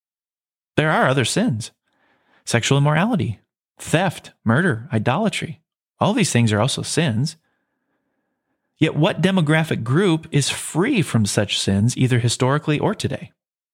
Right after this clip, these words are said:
So we, would we want to say an African American brother in Christ is guilty of the sin of idolatry because he is a descendant of an African tribe that practiced animism?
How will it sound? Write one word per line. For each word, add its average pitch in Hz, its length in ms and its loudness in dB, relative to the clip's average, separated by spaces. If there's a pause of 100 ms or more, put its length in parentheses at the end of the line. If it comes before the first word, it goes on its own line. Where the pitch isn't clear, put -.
(2250)
So - 100 2
we, 151 160 2
would 156 360 0
we 156 120 2
want 170 280 0
to 190 80 0
say 113 600 0 (1080)
an 131 120 2
African 156 360 0
American 147 420 2
brother 143 280 2
in 123 100 2
Christ 107 640 -2
is 113 200 0
guilty 143 720 -2 (1400)
of 127 160 0
the 135 80 4
sin 170 200 0
of 165 120 2
idolatry 131 760 0 (840)
because 139 320 0
he 160 140 2
is 143 100 2
a 139 60 2
descendant 165 640 0
of 127 180 0
an 120 80 2
African 127 400 0
tribe 143 440 2
that - 160 -4
practiced 120 440 0
animism? 147 560 2